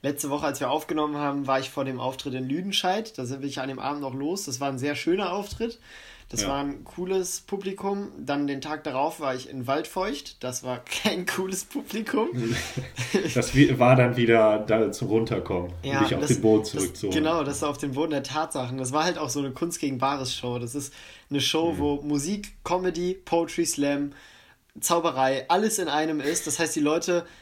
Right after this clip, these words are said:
Speaker 1: haben eventuell gar keinen Bock auf Comedy, ne? Und
Speaker 2: Für jedermann ist dann praktisch was dabei.
Speaker 1: Genau, für jeden ist was dabei, aber ich bin halt eigentlich eher einer, der lieber nur für Comedy-Publikum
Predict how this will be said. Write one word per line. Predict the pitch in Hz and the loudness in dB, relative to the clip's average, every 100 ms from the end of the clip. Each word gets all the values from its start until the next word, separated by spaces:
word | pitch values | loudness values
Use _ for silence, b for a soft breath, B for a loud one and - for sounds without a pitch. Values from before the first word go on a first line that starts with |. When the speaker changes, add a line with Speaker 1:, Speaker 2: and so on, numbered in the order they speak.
| 135 B | -18 B
Speaker 1:
haben | - 175 196 - | 4 4 2 -2
eventuell | 165 160 175 170 135 | 0 2 2 0 0
gar | 143 | -2
keinen | - 139 | -4 -4
Bock | 123 131 | -4 -6
auf | 131 135 | -6 -6
Comedy, | - 131 123 117 117 | -4 -4 -2 -4 -4
ne? | 120 147 202 208 B B 139 | -2 -2 -4 -8 B B -4
Und | 151 147 | 0 2
Speaker 2:
Für | 104 | 2
jedermann | 104 113 98 98 95 | 4 4 4 -2 -6
ist | - | -6
dann | 95 87 | -6 -6
praktisch | 92 - - | -8 -6 -8
was | 90 85 | -8 -8
dabei. | 87 85 80 | -6 -4 -2
Speaker 1:
Genau, | 82 170 151 | 2 2 2
für | 139 | 0
jeden | 143 196 175 | -2 0 0
ist | 131 | -2
was | 139 127 | -2 -2
dabei, | 131 127 139 151 | -2 0 0 0
aber | 147 147 147 - | -2 0 0 -2
ich | 147 - - | -6 -8 -6
bin | 139 165 | -4 0
halt | 165 156 | 0 0
eigentlich | 151 156 151 143 | -2 -4 -4 -2
eher | 147 139 | 0 0
einer, | 135 143 135 | 0 -2 0
der | 135 135 131 127 127 123 - | 0 0 0 -4 -8 -12 -8
lieber | 143 147 135 | -4 0 -2
nur | 135 135 | -2 -6
für | 131 123 | -10 -10
Comedy-Publikum | - 135 123 120 120 127 123 123 | -6 -4 -4 -8 -8 -10 -6 -6